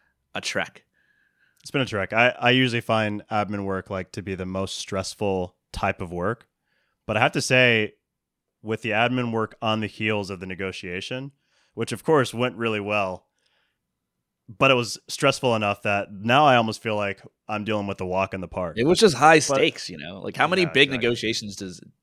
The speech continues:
Speaker 1: do you really do in your life, you know? Like, buying a house, maybe, selling your company, <laughs> getting
Speaker 2: I
Speaker 1: your
Speaker 2: feel like
Speaker 1: company
Speaker 2: unless
Speaker 1: back.
Speaker 2: that's your job,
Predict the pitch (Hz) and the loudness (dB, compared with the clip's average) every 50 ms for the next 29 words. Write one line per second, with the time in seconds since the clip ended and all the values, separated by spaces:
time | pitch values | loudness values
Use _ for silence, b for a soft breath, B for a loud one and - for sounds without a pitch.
0 | _ _ - 127 143 151 143 160 175 165 139 117 127 135 139 123 104 101 90 85 | _ _ -8 -4 0 4 6 6 6 6 4 2 0 0 0 -2 -4 -6 -6 -6
1 | 95 80 78 - - - 92 92 92 92 87 92 95 92 - 120 117 120 120 113 | -6 -6 -8 -10 -16 -16 -12 -12 -12 -10 -10 -10 -6 0 2 2 2 2 0 0
2 | 113 110 113 110 - 110 113 113 110 113 110 110 113 b b b b b b b | 0 -2 -2 -2 -4 -4 -4 -4 -4 -4 -6 -6 -8 b b b b b b b
3 | b b b - - 120 117 123 120 117 - 123 117 110 123 117 117 113 110 110 | b b b -4 -2 0 0 0 0 -2 -2 -2 -2 -2 -2 -4 -4 -4 -4 -6
4 | 113 131 B B B B B B B B B B _ _ - - 123 131 127 - | -6 -8 B B B B B B B B B B _ _ 0 2 2 4 4 4
5 | 226 - 208 - 143 127 127 127 120 113 - - 127 147 151 - - 120 131 147 | 6 6 6 4 4 4 6 6 4 4 4 2 2 2 2 0 -2 0 0 0
6 | 127 - - - 98 107 104 92 87 87 90 92 - | 0 -2 -4 -2 0 0 0 0 -2 -6 -10 -12 -16